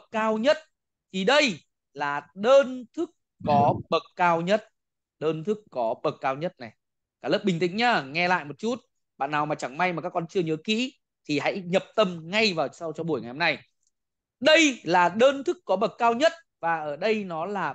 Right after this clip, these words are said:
bậc ba, có đúng không cả lớp ơi? Bậc ba nhá, là vì sao? Các con nhìn đây này. Bậc ba là bởi vì đây là số mũ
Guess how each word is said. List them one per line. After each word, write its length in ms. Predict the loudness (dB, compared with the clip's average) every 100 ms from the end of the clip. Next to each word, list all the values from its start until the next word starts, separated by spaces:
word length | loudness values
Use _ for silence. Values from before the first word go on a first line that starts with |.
| -4
bậc 200 | 2 2 2 _ _ _ _
ba, 400 | 2 4 4 2 -2
có 80 | -6
đúng 140 | -4
không 140 | -4
cả 80 | -2
lớp 180 | 0 4
ơi? 320 | 4 4 0 _ _ _ _ _ -6
Bậc 120 | -6 2
ba 240 | 4 4
nhá, 380 | 2 0 0 -2
là 160 | -4 -4
vì 140 | -4
sao? 400 | 0 2 2 0 -8 _
Các 60 | -6
con 120 | -4
nhìn 160 | -2 -2
đây 100 | -2
này. 260 | -2 -4 -12 _ _ _ -2
Bậc 140 | -2 2
ba 260 | 2 4 4
là 120 | 2
bởi 180 | 0 -4
vì 340 | -4 -4 -6 -2
đây 480 | 2 4 4 2 -4
là 340 | -8 -4 -4 -6
số 340 | -10 -8 -6
mũ 300 | -4 -4 -4